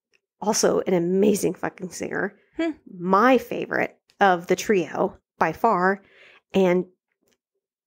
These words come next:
Speaker 1: I guess, I mean, I think she does a lot of sing-, or she, obviously she's a singer,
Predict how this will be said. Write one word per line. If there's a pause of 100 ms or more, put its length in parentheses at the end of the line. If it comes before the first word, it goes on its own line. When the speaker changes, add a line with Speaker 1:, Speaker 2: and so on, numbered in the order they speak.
(240)
Speaker 1:
I
guess,
I
mean,
I
think
she
does
a
lot
of
sing-,
or
she, (320)
obviously
she's
a
singer,